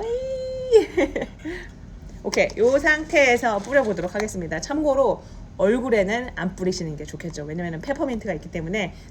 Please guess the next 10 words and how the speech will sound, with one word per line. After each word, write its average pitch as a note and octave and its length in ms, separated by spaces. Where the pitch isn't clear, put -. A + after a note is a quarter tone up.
눈에 F#3 180
닿으면 E3+ 260
굉장히 F3+ 540
자극적이고 E3 640
따가울 A3 280
수가 F#3+ 200
있으니까 D#3+ 560
눈 A3 220
부분은 F#3 360
피해주시고 B3+ 880